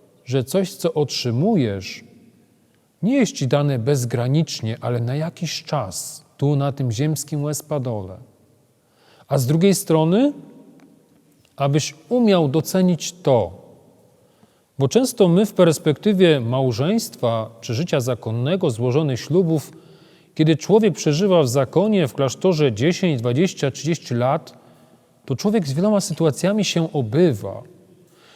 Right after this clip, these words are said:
Człowiek często ze ślubami zakonnymi, z kapłaństwem się obywa. Często sprawuje te same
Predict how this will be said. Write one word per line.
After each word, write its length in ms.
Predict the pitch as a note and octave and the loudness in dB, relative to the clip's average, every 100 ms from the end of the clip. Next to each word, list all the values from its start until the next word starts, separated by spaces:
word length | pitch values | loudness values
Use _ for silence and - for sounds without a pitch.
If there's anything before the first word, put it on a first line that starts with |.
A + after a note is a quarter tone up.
| _ | _
Człowiek 300 | - A3 A3+ | 0 2 2
często 480 | - G#3+ A3+ - F#3+ | 2 0 0 2 2
ze 140 | C#3+ E3 | 2 0
ślubami 500 | - C3+ E3+ G#3+ F#3 | -2 2 2 2 2
zakonnymi, 640 | D#3+ - C#3 C#3 A#3 G#3+ | 0 0 0 2 2 2
z 100 | - | 0
kapłaństwem 680 | - A#2+ D3 G3 F#3 - D#3 | -4 -4 -2 -2 -4 -4 -4
się 260 | - D3+ D3+ | -2 -4 -4
obywa. 720 | C3+ A2 F#3+ F#3 A2 G#2 - D3+ - - _ _ _ _ _ _ _ _ _ _ _ _ | -6 0 2 2 0 -10 -12 -20 -20 -20 _ _ _ _ _ _ _ _ _ _ _ _
Często 400 | C3 D3 - C#3+ | -2 -2 -2 -4
sprawuje 560 | - C#3 B2 C#3 C3+ | -2 -2 0 0 0
te 140 | C3+ B2+ | -2 -6
same 560 | - C#3 D3 D#3+ F3+ | -4 -2 -2 -2 -2